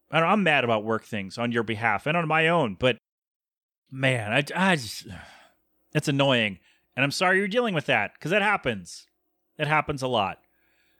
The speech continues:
I'm, I'm sorry you gotta deal with that, but thank you for writing in, and I'll try to get the missus back on the show. Um,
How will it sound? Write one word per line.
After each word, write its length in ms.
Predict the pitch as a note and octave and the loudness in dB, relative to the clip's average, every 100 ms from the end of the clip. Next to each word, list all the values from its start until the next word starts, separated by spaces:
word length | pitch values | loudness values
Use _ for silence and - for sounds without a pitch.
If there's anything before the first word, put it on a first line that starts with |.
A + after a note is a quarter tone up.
| - | -4
I'm, 180 | C3 | -4
I'm 140 | C3+ B2+ | -2 -4
sorry 260 | - D#3+ | 0 2
you 60 | D3+ | 4
gotta 160 | C#3 B2 | 2 2
deal 200 | A#2 G#2+ | 0 0
with 120 | G#2 | -2
that, 220 | G2 F#2+ | -4 -4
but 120 | A2+ | -4
thank 240 | F#3 A3 G#3+ | -2 0 0
you 140 | F#3 | -2
for 160 | - C3 | -2 0
writing 320 | B2 A2 G2+ | 0 0 -2
in, 220 | F#2+ G2 _ _ | -8 -10 _ _
and 120 | G#2+ | -6
I'll 100 | A2 | -4
try 200 | A2+ F#3+ | -2 0
to 60 | F#3+ | 2
get 120 | E3 | 0
the 80 | - | -4
missus 260 | C#3+ C3 A#2+ | -6 -6 -2
back 240 | B2+ A#2+ | 0 0
on 80 | A#2 | -4
the 60 | |
show. 340 | G#2+ A#2 G#2 F#2 _ _ _ _ _ | -4 0 0 -2 _ _ _ _ _
Um, 300 | A2 G2 F#2+ | -8 -6 -6